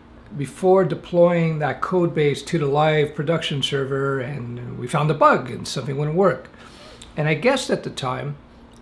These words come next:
that it was probably a database issue because the code in the dev server was, of course, identical to the code being deployed to the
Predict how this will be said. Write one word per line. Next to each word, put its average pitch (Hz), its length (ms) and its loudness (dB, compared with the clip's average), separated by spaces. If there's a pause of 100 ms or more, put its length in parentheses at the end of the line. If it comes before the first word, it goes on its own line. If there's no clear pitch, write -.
that 151 200 0
it - 20 0
was 143 140 -2
probably 196 320 2
a 135 40 2
database 135 560 -2
issue 123 200 -8
because 123 440 -6
the 127 300 -6
code 233 500 0
in 170 220 -6
the 147 80 -2
dev 139 260 2
server 143 500 -4 (540)
was, 147 260 0
of 143 140 -8
course, 165 300 2
identical 135 680 -4 (480)
to 156 160 -6
the 135 80 -6
code 143 360 -2
being 131 200 -6
deployed 139 400 -6
to - 100 -8
the 120 320 -8